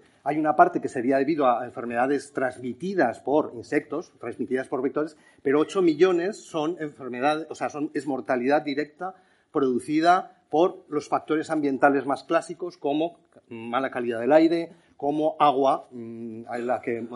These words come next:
eh, sigue muriendo mucha gente. Ya sabéis que el factor que más salud ambiental ha proporcionado a la humanidad ha sido la potabilización del agua.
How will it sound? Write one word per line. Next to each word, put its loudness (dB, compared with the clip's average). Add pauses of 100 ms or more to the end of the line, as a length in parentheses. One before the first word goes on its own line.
eh, -8
sigue -8
muriendo -4
mucha -8
gente. -6
Ya -2
sabéis -4
que -2
el 0
factor -2 (400)
que -2
más -2
salud 2
ambiental 0
ha 4
proporcionado -6
a -4
la -6
humanidad 0
ha -10
sido -2
la 4
potabilización -6
del -8
agua. -12